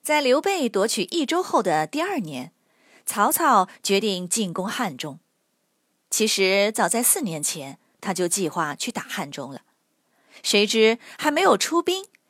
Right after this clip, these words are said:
要途经的关中地区就发生了叛乱。曹操亲自领兵平定了关中，于是打汉中的事儿就被一时搁置了。汉中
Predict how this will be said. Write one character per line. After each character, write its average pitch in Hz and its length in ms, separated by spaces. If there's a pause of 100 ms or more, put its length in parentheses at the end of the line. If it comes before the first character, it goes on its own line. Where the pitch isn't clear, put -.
(220)
要 330 220
途 302 280
经 370 280
的 196 240
关 359 240
中 262 200
地 190 160
区 - 280 (120)
就 180 220
发 175 220
生 180 180
了 151 100
叛 202 300
乱。 147 220 (1000)
曹 180 220
操 180 340 (160)
亲 - 260
自 277 220
领 151 220
兵 202 320
平 208 320
定 370 180
了 175 100
关 151 220
中， 156 220 (640)
于 277 160
是 311 400 (260)
打 214 140
汉 392 360
中 214 200
的 185 100
事 214 120
儿 170 180 (120)
就 196 160
被 190 260
一 208 180
时 170 280
搁 254 240
置 320 280
了。 - 240 (2000)
汉 359 380
中 180 400